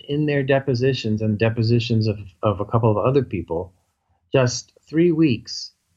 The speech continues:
before Teresa Halbach disappeared. So they were really on the verge of becoming named defendants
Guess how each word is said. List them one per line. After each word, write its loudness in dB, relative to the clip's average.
before 2
Teresa -2
Halbach 0
disappeared. -4
So -6
they 4
were 2
really 2
on 0
the 0
verge 2
of -10
becoming 0
named 0
defendants 0